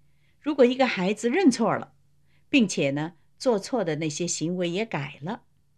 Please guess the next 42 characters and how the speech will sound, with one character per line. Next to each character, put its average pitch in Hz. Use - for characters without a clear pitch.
父 226
母 156
就 147
应 156
该 151
完 131
全 143
的 135
接 160
纳 143
他， 131
原 143
谅 143
他。 -
可 294
是 277
如 349
果 269
这 262
个 202
孩 185
子 202
呢， 175
是 190
不 403
听 226
讲， 117
就 330
是 185
任 190
性， 156
不 202
听 -
劝， -
那 208
就 160
得 139
用 151
杖 120
打 -
他 -
了， -